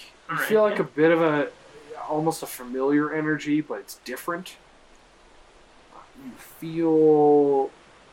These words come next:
Speaker 1: that, that mystical elven energy that, that comes with every elven city and, and whatnot. You feel that just,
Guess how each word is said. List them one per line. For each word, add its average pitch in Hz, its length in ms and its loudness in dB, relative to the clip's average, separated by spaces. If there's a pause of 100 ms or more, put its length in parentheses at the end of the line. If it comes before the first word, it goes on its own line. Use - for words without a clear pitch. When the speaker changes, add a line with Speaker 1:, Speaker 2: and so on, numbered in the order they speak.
(880)
Speaker 1:
that, - 380 -2 (380)
that - 280 -4 (800)
mystical 147 760 2
elven 131 400 0
energy 127 560 -6
that, 110 320 -2 (420)
that 123 220 -2
comes 131 420 -4
with 120 280 -2
every 123 580 -4
elven 120 420 0
city 117 500 -6
and, - 680 -18
and 98 100 -8
whatnot. 107 500 -2
You - 60 -20
feel 139 580 -2
that 113 440 -2
just, - 640 -6